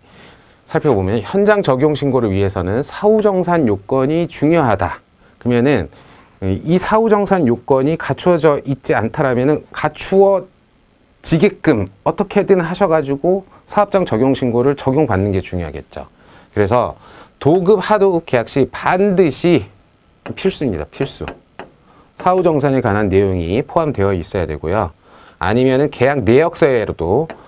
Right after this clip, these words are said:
따로 연금 건강보험료에 대한 내역이 구분 표기되어 있어야 됩니다. 그리고 공사 기간 한 달 이상이어야 되기 때문에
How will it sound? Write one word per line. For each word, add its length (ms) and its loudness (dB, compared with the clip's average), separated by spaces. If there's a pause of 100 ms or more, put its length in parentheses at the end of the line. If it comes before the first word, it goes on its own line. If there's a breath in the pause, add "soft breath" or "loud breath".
(240 loud breath)
따로 580 0
연금 300 2
건강보험료에 840 0
대한 480 0
내역이 680 0
구분 300 -2
표기되어 440 0
있어야 340 -2
됩니다. 380 -10 (420 soft breath)
그리고 500 2
공사 300 2
기간 280 0
한 280 -2
달 140 2
이상이어야 580 0
되기 260 -4
때문에 680 -2